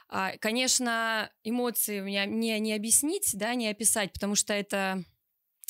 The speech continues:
а, вопрос возникает. Мальчишка, в принципе, неплохой, то есть, э, ему плохого я ничего не делала. А единственное, видимо, его разозлило, что у него двойки. То есть у нас за двойки дети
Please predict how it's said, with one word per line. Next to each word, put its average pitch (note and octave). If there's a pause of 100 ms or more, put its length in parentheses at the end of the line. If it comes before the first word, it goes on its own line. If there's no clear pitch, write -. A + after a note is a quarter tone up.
(120)
а, F#3+
вопрос A#3
возникает. F#3+
Мальчишка, A#3+
в -
принципе, B3
неплохой, A3
то D#3+
есть, D#3
э, E3+
ему F#3
плохого G#3+
я A3
ничего G#3+
не A3
делала. G#3+ (480)
А -
единственное, D#4+
видимо, A#3
его G#3
разозлило, G3
что -
у F3+
него A3
двойки. F#3 (500)
То F3+
есть E3
у G3+
нас G3
за F3+
двойки A#3
дети G3